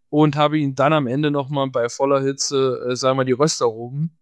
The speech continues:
gegeben und hab's dann in ganz feine, äh, Tranchen aufgeschnitten und, ähm, dann nur noch wirklich mit ein bisschen Salz, bisschen Pfeffer dran gemacht, weil ich gedacht hab, „Okay,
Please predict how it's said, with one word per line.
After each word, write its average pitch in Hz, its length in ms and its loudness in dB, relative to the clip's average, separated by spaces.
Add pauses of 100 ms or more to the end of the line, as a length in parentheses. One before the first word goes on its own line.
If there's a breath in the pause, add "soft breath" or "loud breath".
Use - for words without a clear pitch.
(100)
gegeben 143 420 0
und 131 80 2
hab's 131 220 0
dann 143 180 4
in 139 120 2
ganz 131 260 -2
feine, 131 560 2
äh, 120 580 -10
Tranchen 143 400 4
aufgeschnitten 160 800 0 (460)
und, 143 520 4
ähm, 131 520 0 (140)
dann 135 200 4
nur 147 140 4
noch 175 200 2
wirklich 143 340 -2
mit 147 100 -4
ein 135 40 -6
bisschen 131 260 -4
Salz, 131 280 2
bisschen 127 320 -8
Pfeffer 151 280 -2
dran 120 240 -4
gemacht, 123 340 -4
weil 113 100 -2
ich 120 80 -8
gedacht 123 200 -10
hab, 135 100 -8
„Okay, 131 320 -4